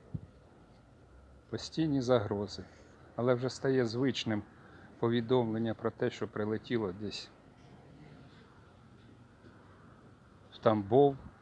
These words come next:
чи прилетіло в Московську область, десь щось зі-, зірвалося. Це стає звичним. Звичним стає те, що ідуть під воду військові кораблі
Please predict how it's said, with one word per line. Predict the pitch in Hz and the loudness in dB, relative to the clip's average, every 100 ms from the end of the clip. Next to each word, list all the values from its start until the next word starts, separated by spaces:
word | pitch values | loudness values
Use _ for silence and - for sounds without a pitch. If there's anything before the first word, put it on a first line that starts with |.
| - | -20
чи | - 92 | -14 -10
прилетіло | - 107 110 - 131 120 101 - - - - - - - - - - - | -4 -2 -2 -2 -2 -2 -4 -10 -20 -20 -20 -20 -20 -20 -20 -20 -20 -10
в | 107 | -6
Московську | 113 - 135 135 - 131 | -6 0 0 0 -2 2
область, | 135 131 123 - | 2 0 -4 -2
десь | 123 117 | -2 -2
щось | - 120 | -2 -4
зі-, | 107 120 135 110 | -2 -4 -4 -2
зірвалося. | 127 120 127 120 - - 110 - - - - | 0 2 2 0 -2 -8 -8 -10 -18 -18 -6
Це | 127 123 | 0 0
стає | - 110 117 | 0 0 0
звичним. | 101 101 92 - - 101 - - - - - | -2 -6 -8 -10 -12 -16 -20 -20 -20 -20 -4
Звичним | 127 147 - 113 | 0 0 0 -2
стає | - 120 135 135 - - | -2 -2 0 0 -2 -2
те, | 120 | -2
що | - 110 104 - - - - - - - - - - - - - - - - - - - - | -2 -6 -8 -10 -20 -20 -20 -20 -20 -20 -20 -20 -20 -20 -20 -20 -20 -20 -20 -20 -20 -14 -6
ідуть | 117 127 127 - | -2 0 -2 -2
під | 117 | -4
воду | 113 123 104 107 - - - - - - - | 0 0 0 -4 -8 -20 -20 -20 -20 -20 -12
військові | 104 107 - 120 110 | -8 -6 -2 0 0
кораблі | - 110 110 104 143 | -2 -2 -2 0 0